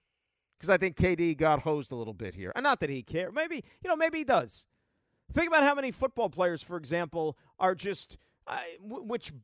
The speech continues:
I, I can't for the life of me figure out why they even spend five seconds worrying about. But how many football players are tweeting out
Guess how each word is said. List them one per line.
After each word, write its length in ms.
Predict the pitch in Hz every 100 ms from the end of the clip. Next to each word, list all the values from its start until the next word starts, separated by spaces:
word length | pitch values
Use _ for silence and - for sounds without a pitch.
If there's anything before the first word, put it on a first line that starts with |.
| _ _ _ _ -
I, 180 | 240 -
I 140 | 233 262
can't 320 | - 247 214
for 120 | -
the 100 | 175
life 420 | 165 175 208 196
of 60 | 170
me 120 | 160
figure 340 | - 185 170
out 160 | 170 160
why 220 | 160 170
they 140 | 175 170
even 340 | 170 165 156
spend 420 | - - 165 147
five 300 | - 190 175
seconds 460 | - 175 151 143 113
worrying 340 | 139 139 127
about. 280 | 110 104 90 - _
But 120 | - 190
how 180 | 262
many 200 | 370 339
football 440 | 254 262 - 214 165
players 400 | 160 170 165 147
are 100 | 156
tweeting 440 | - 233 262 196
out 240 | 185 190